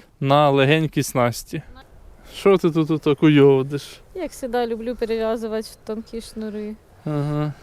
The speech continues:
Speaker 2: У мене сьогодні, до речі... Нова вудка Олівія до трьох з половиною грам. І я не знаю, як я буду нею орудувати, <laughs> бо це щось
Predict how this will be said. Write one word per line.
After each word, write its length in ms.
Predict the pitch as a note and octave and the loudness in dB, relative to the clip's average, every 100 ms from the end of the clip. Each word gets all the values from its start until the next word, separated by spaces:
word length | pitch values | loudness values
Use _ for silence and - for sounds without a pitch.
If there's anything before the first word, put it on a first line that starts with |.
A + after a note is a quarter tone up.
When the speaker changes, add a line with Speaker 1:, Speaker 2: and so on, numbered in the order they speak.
| - | -8
Speaker 2:
У 20 | |
мене 180 | B3 C4 | -6 -4
сьогодні, 280 | C4+ B3+ B3 | -4 -4 -4
до 100 | A#3+ | -2
речі... 400 | B3 B3+ C4 A#3 - - - | -2 -4 -8 -10 -12 -20 -10
Нова 360 | A#3 A#3 B3 | -6 -2 -2
вудка 500 | B3 B3+ B3 - A#3+ B3 _ _ | -2 -6 -8 -6 -6 -6 _ _
Олівія 520 | - A3+ A#3+ B3+ A#3 | -8 -6 -6 -4 -2
до 120 | A3 A3+ | -2 -4
трьох 240 | A3+ A#3 | -6 -6
з 60 | - | -8
половиною 580 | A3+ A3+ A#3+ A3+ A3+ | -6 -4 -4 -6 -6
грам. 380 | A3+ A#3+ C4+ D4 - - _ - _ | -4 -2 -2 -4 -14 -20 _ -20 _
І 120 | - | -8
я 120 | C4+ B3+ | -4 -4
не 120 | B3 | -4
знаю, 400 | A3+ A#3 A3+ A3 | -4 -4 -4 -4
як 200 | A#3 A#3 | -4 -6
я 80 | A3+ | -8
буду 320 | G#3+ G#3 B3 - - | -8 -10 -10 -12 -16
нею 400 | A#3+ B3 B3 A#3+ | -8 -6 -6 -6
орудувати, 840 | B3 A#3+ C#4 C#4+ - - - F4 | -6 -6 -4 -6 -6 -4 0 0
<laughs> 20 | - | 4
бо 120 | F#4+ - | 2 2
це 120 | A4 - | -4 -6
щось 220 | - D4+ | -8 -8